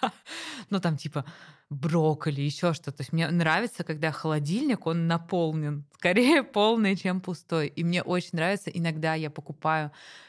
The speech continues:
зелень. У меня уже есть зелень, и она <laughs> завяла. Я покупаю и покупаю этот шпинат, <laughs> либо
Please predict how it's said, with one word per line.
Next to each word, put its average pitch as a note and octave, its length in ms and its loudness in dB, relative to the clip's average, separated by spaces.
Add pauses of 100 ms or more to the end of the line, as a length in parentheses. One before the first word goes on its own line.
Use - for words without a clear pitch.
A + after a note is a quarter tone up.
(100)
зелень. D3 580 0 (160)
У D3 80 -10
меня D3+ 220 0
уже D3+ 120 0
есть E3 340 2
зелень, D#3 300 0
и - 100 -6
она D#3 200 2 (100)
<laughs> F#3+ 320 2
завяла. A3 500 4
Я E3+ 180 2
покупаю D#3+ 540 -2
и E3 80 -2
покупаю D#3 520 -2
этот - 240 -8
шпинат, D3+ 600 -4
<laughs> - 40 -20
либо G3+ 320 -4